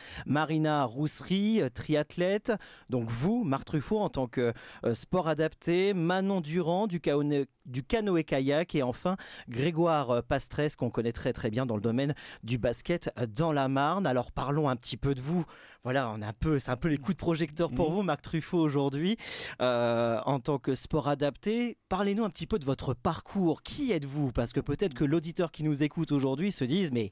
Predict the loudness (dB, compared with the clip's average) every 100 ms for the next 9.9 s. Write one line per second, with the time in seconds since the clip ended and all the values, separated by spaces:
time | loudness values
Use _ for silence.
0 | -6 -2 -2 -2 -8 -8 -4 -2 -2 -2
1 | -4 0 0 -2 -2 -6 -6 -8 -4 -2
2 | 0 -2 -6 -4 0 0 0 0 0 0
3 | 0 -2 -4 -4 -4 -4 -4 -4 -6 -10
4 | _ _ -20 -14 -8 0 2 2 2 2
5 | 2 2 2 2 2 0 0 0 -2 -2
6 | -2 -4 -4 -2 -2 0 0 0 0 -2
7 | -2 -2 -4 0 0 0 -4 -2 0 -2
8 | -4 -8 -8 -8 -6 -4 2 2 4 2
9 | 2 4 4 4 2 4 4 2